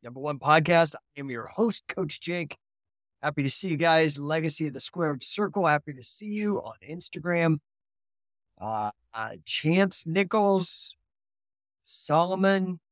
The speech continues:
Bay Cobb, Stu Jitsu. What's up, Stuart? Happy to see you, dude.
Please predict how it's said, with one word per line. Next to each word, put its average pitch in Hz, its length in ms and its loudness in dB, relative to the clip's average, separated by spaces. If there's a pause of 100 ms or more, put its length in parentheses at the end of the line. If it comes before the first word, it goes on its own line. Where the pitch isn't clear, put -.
(480)
Bay 151 200 -2
Cobb, 175 460 0
Stu 226 320 -6
Jitsu. 226 420 2
What's 233 200 2
up, 254 180 6
Stuart? 233 340 -2
Happy 196 220 -2
to 170 80 -12
see - 160 -8
you, 185 80 -8
dude. 151 260 -6